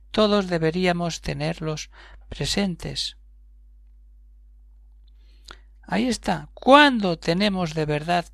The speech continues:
todo puesto en Dios es cuando podemos dar el salto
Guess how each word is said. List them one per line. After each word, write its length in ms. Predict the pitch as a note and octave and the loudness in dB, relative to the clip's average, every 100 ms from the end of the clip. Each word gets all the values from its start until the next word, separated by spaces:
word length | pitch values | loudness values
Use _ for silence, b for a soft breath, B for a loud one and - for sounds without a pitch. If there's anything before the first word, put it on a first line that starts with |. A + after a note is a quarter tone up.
| - | -2
todo 420 | - A#3 G3 C#3+ | 6 6 6 2
puesto 460 | - G3 G3+ - D3+ | 0 2 2 0 -4
en 160 | D3 D#3+ | -6 -2
Dios 320 | F#3 E3+ - | 0 0 -2
es 240 | F#3+ F3 | -2 -2
cuando 560 | - E3+ E3 D#3 D#3+ E3+ B B - | 0 2 2 -2 -6 -6 B B 4
podemos 500 | G#3 F#3 G3 F#3+ E3+ | 8 8 6 4 4
dar 240 | G3 G3+ - | 6 4 4
el 200 | E3 D#3 | 0 2
salto 540 | - A3+ G#3 G3+ G3+ | 6 6 6 0 -2